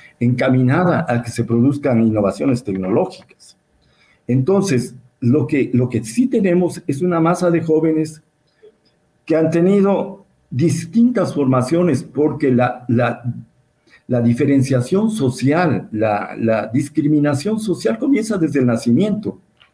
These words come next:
Los niños pobres criados en, en situaciones de pobreza extrema no tienen, pues, las condiciones de las capas medias acomodadas para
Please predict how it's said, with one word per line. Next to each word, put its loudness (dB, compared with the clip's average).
Los 0
niños 2
pobres 0
criados 0
en, 0
en 2
situaciones -2
de -2
pobreza -2
extrema -2
no 0
tienen, 2
pues, 0
las 0
condiciones 2
de 0
las 0
capas -2
medias 2
acomodadas 0
para -8